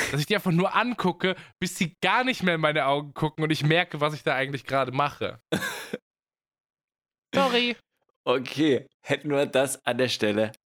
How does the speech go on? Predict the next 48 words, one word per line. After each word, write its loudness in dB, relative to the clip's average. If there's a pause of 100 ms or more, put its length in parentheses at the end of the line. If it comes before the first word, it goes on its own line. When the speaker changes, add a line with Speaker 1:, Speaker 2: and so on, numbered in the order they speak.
(160)
Speaker 2:
auch 0
geklärt. -2 (680)
Speaker 1:
Ich -10
will's -2
trotzdem -2
wissen, 0
warum 0
die 0
mir 0
das -6
Geld -2
nicht -4
in 2
die 2
Hand -2
gegeben 0
hat, -4
Alter. -2
Das -6
war -2 (1500)
Speaker 2:
Äh, 0 (120)
<laughs> -18
warte 2
mal, -2
die -10
gleiche 2
Kassiererin 0
meintest -2
du, 0
die 0 (280)
den -2
kompletten 0
Einkauf -2
rübergeballert 0
Speaker 1:
Na, -
Speaker 2:
hat? -
Speaker 1:
ich, -6
pff, -4 (160)
also -4
Markus, -4
ich -8
hab -8
das -4
doch 0
mit -4
Karte 0
bezahlt, -4
hallo? 0